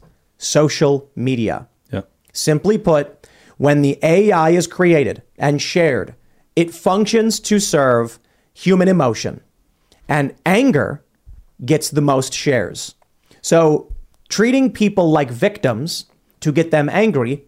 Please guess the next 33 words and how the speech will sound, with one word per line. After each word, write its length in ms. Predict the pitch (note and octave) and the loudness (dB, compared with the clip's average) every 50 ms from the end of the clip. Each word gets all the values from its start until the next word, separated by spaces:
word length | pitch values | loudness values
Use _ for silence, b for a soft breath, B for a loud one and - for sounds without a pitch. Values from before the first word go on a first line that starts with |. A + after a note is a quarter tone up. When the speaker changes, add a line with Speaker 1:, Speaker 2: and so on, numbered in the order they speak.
| _ - | _ -4
Speaker 1:
got 300 | A#2+ C#3 C3+ - - - | -2 -2 -2 -2 -6 -8
content 400 | - C3+ C3+ B2+ - C#3+ C#3 B2+ | -6 -4 -4 -2 -4 -6 -6 -6
to 100 | C3+ C3 | -6 -2
be 140 | B2+ C#3+ C#3+ | -2 -2 -2
shared. 460 | - - C3 A#2 A2+ G#2+ G#2 - b b b b b b | -2 -2 -2 0 0 0 -2 -4 b b b b b b
The 80 | A2 A2 | -4 -2
human 240 | C3+ D3 D#3+ F3 | 0 0 0 0
experience, 720 | F3+ F3 - - - D3 C#3+ C#3 C#3 C3+ C#3 - - - _ _ _ _ _ | -2 -2 -4 -4 -2 0 0 0 0 -2 -4 -6 -8 -8 _ _ _ _ _
similar. 400 | - - B2+ A#2 A2 G#2 G2 - _ _ _ _ _ _ | -6 -4 -4 -2 -2 -4 -6 -8 _ _ _ _ _ _
All 320 | A#2+ C3 C#3 D3 E3 E3+ F#3 | 0 2 2 2 2 2 0
of 120 | F#3 D#3 | 0 2
these 200 | E3 G3 E3+ - | 0 0 0 0
countries 600 | - D#3 C3 C3 B2 - C3+ B2 B2+ B2 - - b b b b | -2 -2 -2 -2 -4 -4 -4 -4 -4 -6 -8 -14 b b b b
started 460 | - - - D3 C#3+ D3+ E3+ D#3+ E3 | -10 -2 0 0 2 2 0 -2 -2
to 100 | - F#3+ | -2 0
realize 720 | F3 E3 F3 F3 D#3+ C#3 A#2+ G#2 G2+ F#2+ F#2+ G2 - - b b b b b | 2 2 4 4 4 2 2 0 0 -2 -4 -8 -10 -12 b b b b b
this 320 | B2+ G#2 A2+ D#3 D#3+ D#3+ - | -10 -2 0 0 0 2 0
is 160 | F3+ E3 C#3 | -2 -2 0
what 340 | C3+ C3+ C#3+ C#3+ C#3 - - | 0 2 2 2 0 -2 -4
makes 380 | B2+ C#3 C#3 C3 C3 - - | -4 -4 -4 -4 -4 -2 -2
us 240 | D3 B2 B2 - - | -2 -2 -2 -4 -6
money. 340 | C3+ C3 A#2+ A2+ G2 F2+ - _ _ _ _ b b b b b b b | -4 -4 -2 -4 -4 -8 -14 _ _ _ _ b b b b b b b
The 80 | - | -2
human 340 | D#3 - C4 D#4 F4+ F#4 E4 | 0 2 2 2 2 2 2
being 380 | A#3 A#3+ G#3 D3 A#2+ G2+ A2+ - _ _ _ _ _ _ _ _ | 2 0 0 0 -2 -6 -12 -16 _ _ _ _ _ _ _ _
who 120 | - D#3 D3+ | 0 2 4
wrote 220 | D3+ D#3+ E3 E3 | 4 2 2 2
the 120 | E3+ D#3+ | 2 4
article 500 | D3+ C#3 D3+ E3 D#3+ G3 F#3+ G3 G3+ - _ _ | 4 4 2 2 2 0 0 0 -2 -8 _ _
about 260 | - C#3 - C#3+ - - | -4 -2 -2 -2 -2 -2
Trump 200 | E3+ D3+ C#3+ C3 | -4 -4 0 0
being 300 | D3+ D3 C3+ B2+ A2+ - | 0 0 0 -4 -8 -6
Hitler 400 | B2 D3 - F3 F#3+ G3 G3 | -8 -4 0 0 0 0 -2